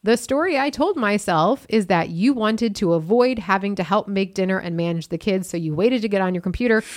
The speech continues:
until I was available to do those things by myself." Part three in the feedback wheel, and these are my feelings about it. So basically, "I felt alone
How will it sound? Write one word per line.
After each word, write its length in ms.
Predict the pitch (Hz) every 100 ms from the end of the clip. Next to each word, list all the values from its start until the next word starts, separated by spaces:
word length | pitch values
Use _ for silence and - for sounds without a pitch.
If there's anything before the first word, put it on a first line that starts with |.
| - -
until 200 | 214 196
I 140 | 180
was 100 | 170
available 600 | 165 160 160 160 160 -
to 160 | - 160
do 180 | 147 147
those 220 | 151 151
things 280 | 143 147 -
by 140 | -
myself." 600 | - 165 - - - - - _ _ _ _ _ _ _ _ - - -
Part 240 | 175 -
three 480 | 269 262 190 110 - _ _ -
in 100 | 156
the 60 |
feedback 420 | 151 147 143 147 -
wheel, 320 | 151 143 - - _ -
and 180 | 190 214
these 160 | 240
are 80 | 247
my 140 | 226
feelings 440 | 220 196 165 165 160
about 300 | 160 - -
it. 300 | - - - _ _ _ _ _
So 600 | - 196 175 175 175 175 - _ _ 220
basically, 760 | 185 185 196 180 175 170 170 - _ -
"I 280 | 190 196
felt 400 | 220 - 202 202
alone 640 | 190 180 170 175 214 311